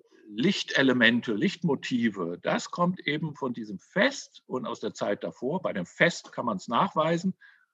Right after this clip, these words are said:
aber diese, solche Art Feste hat's ja öfter gegeben, davor und danach. Und das kommt eben daher. Das ist die eine Seite.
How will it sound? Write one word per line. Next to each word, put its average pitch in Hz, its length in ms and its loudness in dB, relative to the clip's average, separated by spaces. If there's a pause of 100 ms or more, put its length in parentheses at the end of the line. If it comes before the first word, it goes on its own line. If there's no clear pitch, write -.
(180)
aber 101 400 0
diese, 107 560 0
solche 127 380 2
Art 117 200 0
Feste 131 380 -2
hat's 127 180 -4
ja 101 140 -6
öfter - 300 -4
gegeben, 156 420 -8 (680)
davor 123 340 0
und - 140 -6
danach. 123 400 -2 (340)
Und 123 220 0
das 190 180 4
kommt 175 300 4
eben 151 440 0 (300)
daher. 135 680 4
Das 208 160 2
ist 240 120 -4
die 262 140 2
eine 143 340 4
Seite. 90 480 -2